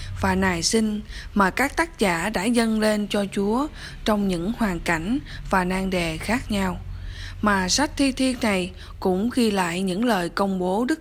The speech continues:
tin liên quan đến những nhu cầu khác nhau.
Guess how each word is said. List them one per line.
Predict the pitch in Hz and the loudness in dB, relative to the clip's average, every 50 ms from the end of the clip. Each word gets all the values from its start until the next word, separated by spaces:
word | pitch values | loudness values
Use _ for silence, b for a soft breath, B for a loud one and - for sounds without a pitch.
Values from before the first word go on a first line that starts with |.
| - | 0
tin | - 240 226 220 214 220 B B B B B B B | 2 2 2 2 0 -2 B B B B B B B
liên | - 226 226 220 196 202 | 2 2 2 2 2 2
quan | 208 202 196 196 190 190 | 2 2 2 2 0 0
đến | 196 190 202 240 269 | 0 2 2 2 2
những | 262 233 170 165 190 247 254 | 2 2 0 0 0 2 4
nhu | 240 226 202 | 4 4 2
cầu | 196 - 202 190 180 170 165 | 0 0 0 0 0 0 -4
khác | - - 214 233 240 - | -2 -2 -2 -2 -2 -2
nhau. | - 202 196 185 175 | 0 0 0 0 -2